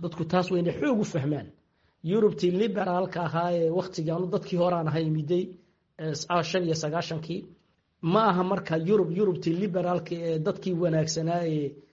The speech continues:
ee soo dhaweyn jiray horta ma jiraan. Marka problemka ugu weyn ee keena iminka carruurta in la qaato waxa weeye sababaha ugu weyni immigration problem wax la yidhaahdo. Qaxootinimadii oo aad u fara badatay.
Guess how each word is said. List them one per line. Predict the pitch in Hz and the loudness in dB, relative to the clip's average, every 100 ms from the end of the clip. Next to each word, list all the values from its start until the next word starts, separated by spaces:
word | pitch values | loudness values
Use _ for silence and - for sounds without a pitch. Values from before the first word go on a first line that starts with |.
| _ _ - | _ _ -8
ee | 156 | -4
soo | 165 202 | 2 4
dhaweyn | 180 175 180 | 6 6 2
jiray | 165 156 | 2 0
horta | 151 - 151 | -2 -2 -4
ma | |
jiraan. | 131 139 120 - _ _ _ _ _ _ - | -4 -6 -8 -14 _ _ _ _ _ _ -2
Marka | 180 180 180 | -2 0 2
problemka | 196 185 262 254 233 | 2 2 2 2 0
ugu | 208 247 | 0 2
weyn | 233 | 4
ee | 214 | 2
keena | 190 180 170 196 | 2 0 2 2
iminka | 170 170 | 0 2
carruurta | 170 196 202 | 2 0 -2
in | 180 | -2
la | 165 | -2
qaato | 160 156 165 | -2 -2 0
waxa | 175 170 | 0 2
weeye | 165 | 0
sababaha | 160 165 175 | 0 2 4
ugu | 170 180 | 2 2
weyni | 165 160 208 - - _ _ - | 2 2 -2 -10 -20 _ _ -4
immigration | 190 196 165 233 240 208 | -2 0 2 2 2 2
problem | - 214 175 170 | 0 0 0 0
wax | 180 | 0
la | 156 | -2
yidhaahdo. | 139 123 131 120 _ _ _ _ - | -4 -6 -8 -14 _ _ _ _ -6
Qaxootinimadii | 160 190 180 180 185 214 220 196 | 0 2 2 2 2 2 4 4
oo | 208 | 4
aad | 180 | 2
u | 170 | 0
fara | 165 151 | -4 -6
badatay. | 135 135 - | -6 -10 -12